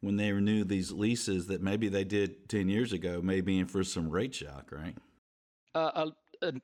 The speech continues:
Speaker 2: tentatively, yes, they may be, because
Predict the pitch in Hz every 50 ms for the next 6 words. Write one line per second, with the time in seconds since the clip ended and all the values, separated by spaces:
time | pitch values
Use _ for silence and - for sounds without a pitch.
0 | _ - - - 196 196 202 185 - 196 185 165 180 185 180 180 175 180 190 151
1 | - - - - - - - - 135 135 143 143 143 147 135 139 151 160 147 117
2 | 107 110 113 156 - 160 139 127 113 -